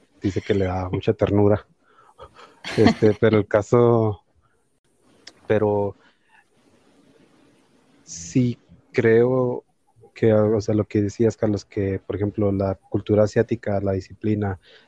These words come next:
la paciencia, eh, eso son cosas que, eh, bueno, ahorita mismo se los decía, eran frutos, son fru-, son partes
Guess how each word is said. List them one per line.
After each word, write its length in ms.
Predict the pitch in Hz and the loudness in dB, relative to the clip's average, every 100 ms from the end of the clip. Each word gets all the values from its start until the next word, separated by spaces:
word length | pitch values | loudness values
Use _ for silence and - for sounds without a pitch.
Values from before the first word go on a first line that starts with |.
| _ | _
la 100 | 107 | -4
paciencia, 800 | - 95 110 107 101 101 95 92 _ _ _ _ | -2 -2 2 0 0 -4 -4 -6 _ _ _ _
eh, 500 | 110 101 98 98 98 - | -4 -2 -2 -2 -6 -6
eso 420 | 120 - 117 113 | -6 2 4 2
son 720 | 104 113 110 110 110 110 107 - _ _ _ _ _ _ _ | 2 0 2 0 0 -2 -6 -12 _ _ _ _ _ _ _
cosas 800 | - 123 110 127 123 117 - - _ _ - | 0 0 2 0 0 -2 -10 -20 _ _ -6
que, 840 | 113 104 101 98 98 95 101 - _ _ _ _ _ _ _ _ _ _ _ _ _ _ _ _ - | -2 0 0 0 -2 -4 -8 -14 _ _ _ _ _ _ _ _ _ _ _ _ _ _ _ _ -4
eh, 260 | 113 104 101 | 0 0 0
bueno, 160 | - 107 | 0 2
ahorita 280 | 104 104 110 | 2 4 2
mismo 280 | 110 110 110 | 2 0 0
se 80 | |
los 120 | 110 98 | 0 0
decía, 240 | 95 113 | 0 2
eran 180 | 107 107 | 2 0
frutos, 420 | 127 117 117 110 | 0 0 0 -2
son 200 | - 110 | -4 -6
fru-, 420 | 107 120 123 - | -4 -4 -4 -6
son 220 | - 117 | -4 -4
partes 600 | 113 - 135 - 190 208 | -2 0 0 -2 -4 -4